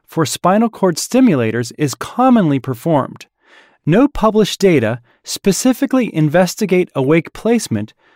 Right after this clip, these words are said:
for either safety or confirmation of lead positioning. However, despite these factors, awake placement has been a preferred method for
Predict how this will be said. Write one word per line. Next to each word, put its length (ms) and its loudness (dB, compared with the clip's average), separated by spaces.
for 260 2
either 300 0
safety 580 0
or 160 -4
confirmation 960 -2
of 180 0
lead 300 0
positioning. 680 -2
However, 640 2
despite 500 0
these 200 2
factors, 720 -2
awake 480 0
placement 580 0
has 260 -2
been 180 0
a 100 -2
preferred 540 -2
method 480 -2
for 180 -2